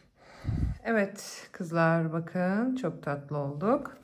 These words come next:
Şimdi hemen her iki ucu birbirine bağlıyoruz. Ve kaş kirpik işlemesine geçiyoruz. Şurayı keselim.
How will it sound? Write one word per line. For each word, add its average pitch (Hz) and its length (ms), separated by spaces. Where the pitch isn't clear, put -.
Şimdi 220 300
hemen 202 300
her 202 140
iki 202 220
ucu 156 280
birbirine 151 480
bağlıyoruz. 208 880
Ve 190 320
kaş - 440
kirpik - 760
işlemesine 160 1040
geçiyoruz. - 680
Şurayı 139 380
keselim. 190 640